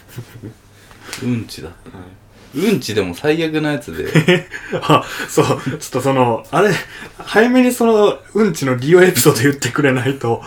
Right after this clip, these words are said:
Speaker 2: うんち最悪なやつだよ。
Speaker 1: <laughs> それもっと早く先に言ってくれないと。
Speaker 2: うん、大体地域会館に来るやつだって、大体小学生なのに、
Speaker 1: は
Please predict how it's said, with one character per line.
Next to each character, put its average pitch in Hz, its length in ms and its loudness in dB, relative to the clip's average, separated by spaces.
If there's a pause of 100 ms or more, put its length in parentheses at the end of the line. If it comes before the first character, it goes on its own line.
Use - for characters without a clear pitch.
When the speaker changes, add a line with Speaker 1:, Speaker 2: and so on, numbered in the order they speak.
(240)
Speaker 2:
う 240 160 4
ん 185 60 -2
ち - 120 -8
最 180 320 4
悪 185 200 4
な 175 80 2
や 120 180 2
つ 104 60 -2
だ 90 60 4
よ。 - 40 2 (160)
Speaker 1:
<laughs> - 60 -20
そ - 160 -2
れ 233 60 2
も 208 120 2
っ 202 60 -2
と - 80 -2
早 147 180 2
く - 80 -10
先 - 240 -6
に 113 60 -8
言 131 100 -4
っ - 20 -8
て - 140 -8
く 123 120 -8
れ 117 100 -6
な 104 160 -12
い 110 60 -16
と。 - 180 -12
Speaker 2:
う - 20 -12
ん、 - 560 -8
大 202 260 0
体 202 260 2
地 - 240 -2
域 - 180 -10
会 277 160 0
館 123 160 4
に 107 80 -6
来 123 100 -4
る 110 60 2
や 95 80 0
つ - 60 -8
だ 92 40 -4
っ 90 40 -6
て、 - 120 -14
大 170 200 0
体 190 100 0
小 180 240 0
学 180 160 -2
生 117 180 2
な 90 120 -6
の 80 140 -10
に、 80 320 -10
Speaker 1:
は 104 60 -14